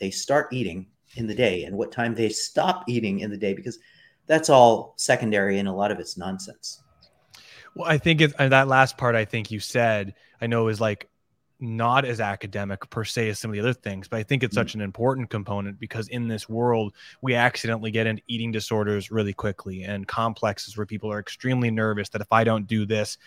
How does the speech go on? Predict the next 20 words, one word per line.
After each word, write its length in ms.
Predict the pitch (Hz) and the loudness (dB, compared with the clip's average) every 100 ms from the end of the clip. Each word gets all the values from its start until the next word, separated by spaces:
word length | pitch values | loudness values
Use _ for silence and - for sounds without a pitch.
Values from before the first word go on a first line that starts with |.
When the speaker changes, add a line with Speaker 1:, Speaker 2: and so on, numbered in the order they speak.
| - _ | -20 _
Speaker 2:
this 160 | 135 110 | -4 -4
is 100 | 107 | -4
gonna 180 | 113 104 | -2 0
happen, 400 | 107 101 110 104 | 2 0 -2 -4
and 100 | 104 | -2
they 80 | |
reprimand 540 | 104 123 - 113 107 104 | 4 4 4 0 0 0
themselves 500 | 95 - 101 95 - | -4 0 0 0 -4
as 100 | 104 | -10
such. 440 | - 92 - - - _ _ _ 117 | -6 -8 -6 -10 -10 _ _ _ 2
And 60 | |
so 100 | 139 | 4
the 80 | 117 | 4
flexibility 720 | - 131 - 117 127 151 135 | 2 0 0 -2 2 2 4
idea 400 | 113 104 101 104 | 2 2 -2 -4
that 160 | 98 101 | -4 -6
you've 200 | 107 104 | -6 -4
even 200 | 107 107 | -4 -4
just 160 | 101 - | -6 -8
presented 680 | 110 104 113 135 104 95 | -8 -2 0 0 -2 -4